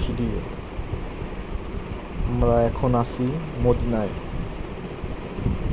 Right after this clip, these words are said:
যেখানে শুয়ে আছেন আমার প্রিয় নবী হযরত মুহাম্মদ মুস্তাফা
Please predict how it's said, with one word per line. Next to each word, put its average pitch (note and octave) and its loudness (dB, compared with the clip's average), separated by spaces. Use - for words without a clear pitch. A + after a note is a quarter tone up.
যেখানে C3+ 2
শুয়ে C3 6
আছেন A#2+ 2
আমার A#2 6
প্রিয় B2 4
নবী A2+ 2
হযরত A2+ 0
মুহাম্মদ A#2 2
মুস্তাফা B2+ 2